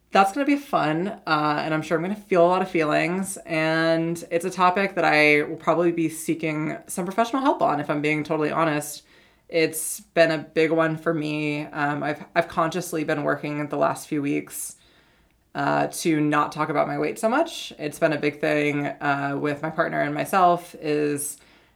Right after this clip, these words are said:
I was constantly feeling like I was in this shame spiral of talking about my weight, and I wanted to break that spiral, and so I stopped talking about it, um,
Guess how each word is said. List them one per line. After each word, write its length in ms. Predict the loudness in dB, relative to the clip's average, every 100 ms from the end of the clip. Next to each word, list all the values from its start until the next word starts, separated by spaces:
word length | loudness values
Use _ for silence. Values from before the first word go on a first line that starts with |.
| -10
I 220 | -4 0
was 440 | 0 0 -2 -10 -16 _ -20
constantly 800 | -6 4 4 4 -6 -4 -4 -2
feeling 300 | 0 -2 0
like 160 | 0
I 80 | 2
was 100 | 0
in 100 | -2
this 140 | -6 -6
shame 260 | -4 -4
spiral 720 | -6 -2 0 2 0 0 -2
of 380 | -2 0 0 -4
talking 220 | -8 -8
about 140 | -8 -4
my 80 |
weight, 480 | 2 4 6 4 0 -16 _ _ _
and 320 | -2 0 2
I 80 | 4
wanted 140 | 4 2
to 60 |
break 200 | 2 4
that 140 | 2 2
spiral, 460 | 2 4 4 4
and 120 | 0
so 80 | -2
I 60 | -2
stopped 280 | 0 0 0
talking 300 | -2 0 0
about 240 | 0 0
it, 340 | 0 -2 -4 -10 -6
um, 580 | -2 -2 -2 -4 -6